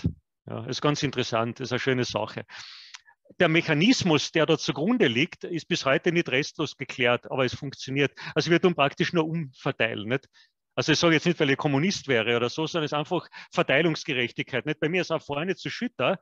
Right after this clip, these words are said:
also wenn das Licht von oben kommt, nicht, dann schaut's aus wie ein Glatzen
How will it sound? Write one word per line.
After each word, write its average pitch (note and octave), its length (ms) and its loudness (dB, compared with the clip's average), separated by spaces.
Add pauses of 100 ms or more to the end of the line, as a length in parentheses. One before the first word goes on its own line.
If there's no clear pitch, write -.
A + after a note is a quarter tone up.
(180)
also D#3 160 -2
wenn F3 100 0
das D3+ 160 -2
Licht G#3 200 -4
von - 160 -6
oben E3+ 320 -2
kommt, C#3 320 -2
nicht, D#3 180 -2
dann D#3+ 220 -2
schaut's D3 220 -6
aus C#3 200 -8
wie E3+ 60 2
ein C#3 80 2
Glatzen F3+ 480 0